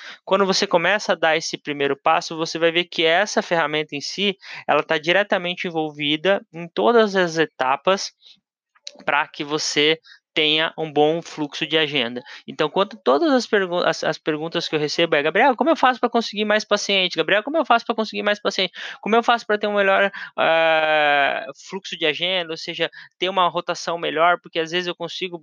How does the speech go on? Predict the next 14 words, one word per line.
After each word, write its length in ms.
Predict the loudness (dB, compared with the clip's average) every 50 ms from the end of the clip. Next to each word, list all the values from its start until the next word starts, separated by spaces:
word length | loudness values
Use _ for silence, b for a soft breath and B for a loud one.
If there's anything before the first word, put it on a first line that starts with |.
| _ -4 -2
bastante 340 | 0 0 0 -4 -10 -10 -8
paciente, 440 | -6 -6 -4 -2 -2 -4 -2 -4
mas 160 | -4 -4 -4 -4
depois 260 | -6 -8 -6 -4 -4
no 40 | -4
outro 200 | -6 -6 -6 -6
mês 160 | -6 -4 -4
eu 80 | -4
não 80 | -6 -6
consigo?" 500 | -8 -10 -12 -8 -2 -2 -2 -2 -2 -8 B B B B B B B
O 40 | -2
segredo 440 | 0 0 0 2 4 4 2 2 2
tá 160 | 0 0 0
nisso. 360 | 2 0 0 -2 -2 -6 -12